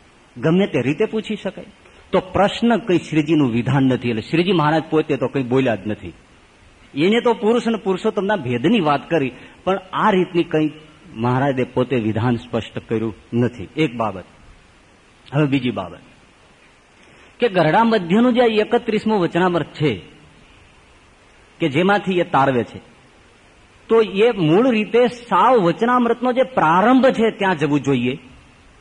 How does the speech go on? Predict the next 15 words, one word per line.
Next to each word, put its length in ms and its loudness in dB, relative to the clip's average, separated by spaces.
કે 60 0
આ 100 2
પ્રશ્ન 360 0
કઈ 220 0
રીતે 220 0
આવ્યો 240 2
છે. 160 -6
તો 100 2
પ્રારંભ 500 2
છે 340 0
એમાં 220 -2
સ્પષ્ટપણે 680 -2
લખાયું 440 0
છે 240 -6
કે 440 0